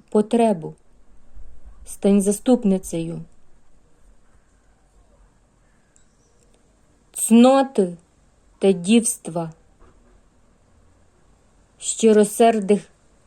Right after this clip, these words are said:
та зорокрівних. Дай дітям, які тебе почують, тисячократну силу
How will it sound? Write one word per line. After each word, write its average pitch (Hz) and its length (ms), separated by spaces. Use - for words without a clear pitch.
та 202 300
зорокрівних. 196 1800
Дай 196 320
дітям, 180 600
які 185 320
тебе 180 460
почують, 214 920
тисячократну 247 1000
силу 208 680